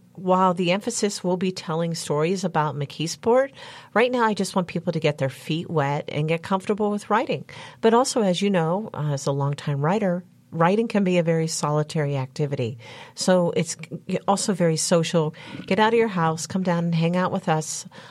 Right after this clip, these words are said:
on the second and fourth Tuesday evening of every month. Get some feedback,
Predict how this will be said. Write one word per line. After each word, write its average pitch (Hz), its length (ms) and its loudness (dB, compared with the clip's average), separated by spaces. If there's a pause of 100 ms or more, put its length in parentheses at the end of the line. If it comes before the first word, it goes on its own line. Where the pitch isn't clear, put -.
(160)
on 156 100 2
the 151 80 0
second 165 380 -2
and 202 120 0
fourth 180 300 0
Tuesday 175 400 0
evening 147 540 0
of 131 180 -4
every 143 240 2
month. 170 420 2 (600)
Get 202 140 0
some 302 180 -2
feedback, 185 920 0